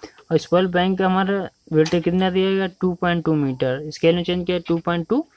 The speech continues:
centimeter, यहाँ tick करें और टू पॉइंट टू आगे टिक करके इस लाइन में ड्रा कर लिए, ठीक है। अब हमें नीचे भी वही slope चाहिए, ठीक है, तो हम यहाँ से जो जैसे चढ़े थे ऊपर, ठीक है,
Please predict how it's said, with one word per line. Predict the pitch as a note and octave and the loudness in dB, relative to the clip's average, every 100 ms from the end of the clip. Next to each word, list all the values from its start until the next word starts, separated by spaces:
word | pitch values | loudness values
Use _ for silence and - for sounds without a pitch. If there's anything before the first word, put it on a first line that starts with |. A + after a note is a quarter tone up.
| - | -4
centimeter, | - C#3 B2+ C#3 B2+ B2+ | 0 2 2 0 2 2
यहाँ | C3+ C3+ F3+ F3+ | 2 -2 -4 -4
tick | E3 - | -8 -2
करें | F3 A3 C4+ _ - _ D#3+ | 0 0 -4 _ -20 _ -4
और | D3 | -2
टू | D#3 D3 | 0 0
पॉइंट | D3+ D3 D3 | 0 0 0
टू | A#3 D4+ D#3 | -2 -2 -2
आगे | C#3 F3+ C4 - | -2 -2 -6 -8
टिक | C#3 - | -6 -2
करके | C3 D3 F#3 | -4 -2 -4
इस | D#3 C#3+ | -4 -4
लाइन | B2 B2+ | -2 -2
में | B2 A#2 B2 | -4 -6 -8
ड्रा | B2+ A#2 | -6 -6
कर | A#2+ | -6
लिए, | A#2 A#2+ B2 | -6 -8 -4
ठीक | E3 G#3 | -2 -2
है। | F3+ - - - F3 | -2 -8 -20 -6 2
अब | E3 | 2
हमें | F3+ | 4
नीचे | F#3 D#3+ D3 A3+ - - | 0 0 2 2 2 -4
भी | E3+ E3+ | -4 0
वही | F#3 F3 | 0 0
slope | - E3+ E3 E3 | 0 2 2 2
चाहिए, | D#3 D3+ D3 C#3+ - | 0 2 0 0 -2
ठीक | F#3+ | 0
है, | A3 F3 | 0 -2
तो | E3+ | -4
हम | D3+ E3 F#3 | -2 -2 -2
यहाँ | E3 E3 F3+ | -2 -2 -2
से | - G#3 F#3 | 0 -2 -2
जो | D3+ D#3 D3+ | -4 -2 -2
जैसे | D3+ - E3+ | -2 -4 -2
चढ़े | D#3+ D3 F3 | 0 2 0
थे | F3+ | 0
ऊपर, | F3+ E3+ F#3+ F3 | -2 -2 -4 -4
ठीक | F#3 | -4
है, | F#3 | -2